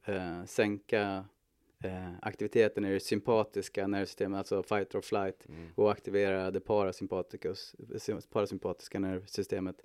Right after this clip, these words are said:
Speaker 1: Och det kan vara att känna på andetaget, eller det kan vara att känna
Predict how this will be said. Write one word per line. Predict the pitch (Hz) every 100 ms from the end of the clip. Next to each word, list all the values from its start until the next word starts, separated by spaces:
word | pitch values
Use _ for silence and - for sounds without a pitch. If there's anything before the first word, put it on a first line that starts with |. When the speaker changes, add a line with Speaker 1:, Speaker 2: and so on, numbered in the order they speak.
| - -
Speaker 1:
Och | - 117
det | 127
kan | 165
vara | 147 123 113 101 - -
att | 117
känna | - 120 117
på | 113
andetaget, | 117 110 104 107 107 107 107 -
eller | 104 104
det | 104
kan | 104 113
vara | 110 104 104
att | 98 - _ _ - _ _ _ _ _ -
känna | - 120 113 113